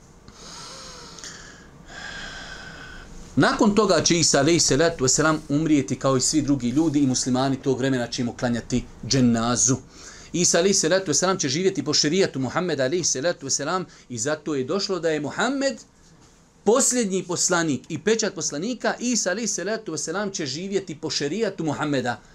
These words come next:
alejhi salatu vesselam, slomit će krst i ubit će svinju i podiće propis džizije. Podiće propis džizije, znači, a opet ove sve stvari idu u pravcu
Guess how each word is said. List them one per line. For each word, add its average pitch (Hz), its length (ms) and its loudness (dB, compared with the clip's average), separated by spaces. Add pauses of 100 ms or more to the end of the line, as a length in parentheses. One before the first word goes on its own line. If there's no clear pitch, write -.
alejhi 175 240 0
salatu 180 360 -2
vesselam, 170 320 0 (160)
slomit 190 400 0
će 139 160 -2
krst - 440 0 (300)
i 147 80 -2
ubit 190 240 -2
će 151 100 -4
svinju 247 540 0 (420)
i 262 280 -2 (1000)
podiće 208 440 4
propis - 640 -2
džizije. 127 500 -2 (1800)
Podiće 160 400 0
propis 135 400 -2
džizije, 151 400 -2
znači, 143 520 -2 (160)
a 135 120 4
opet 160 280 0
ove 143 160 0
sve 180 160 0
stvari 175 420 0
idu 160 260 -4
u 139 60 -2
pravcu 170 500 0